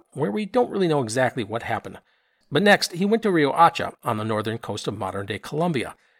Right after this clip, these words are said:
There, the port's commander, Miguel de Castellanos, who had traded with Hawkins on the previous voyage, rejected the English demands to trade with them.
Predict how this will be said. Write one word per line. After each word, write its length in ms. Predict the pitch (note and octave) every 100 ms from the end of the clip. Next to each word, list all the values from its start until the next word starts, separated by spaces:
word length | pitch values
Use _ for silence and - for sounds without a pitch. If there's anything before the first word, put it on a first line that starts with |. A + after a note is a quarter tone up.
| _ _ _ C#3+
There, 280 | F#3+ D3
the 160 | B3+ F#3
port's 260 | - B2 -
commander, 420 | D3 A#2 C3+ -
Miguel 340 | C#3 B2 A#2
de 140 | A2+ A2+
Castellanos, 800 | - G#2 - G#2+ B2+ A#2+ G2 - - -
who 100 | -
had 100 | B2+
traded 320 | - A3 F#3+ A#2
with 140 | G2+
Hawkins 340 | G#2+ G2+ G#2
on 80 | G2
the 60 | G2
previous 420 | - G#3 C#3+ G#2
voyage, 280 | - F#2 - _ -
rejected 480 | E3 - G#3 C3+
the 120 | G#2 -
English 260 | G2+ A2+
demands 360 | - G2+ F#2 -
to 80 | -
trade 320 | - G3+ D3+
with 140 | A2
them. 200 | - -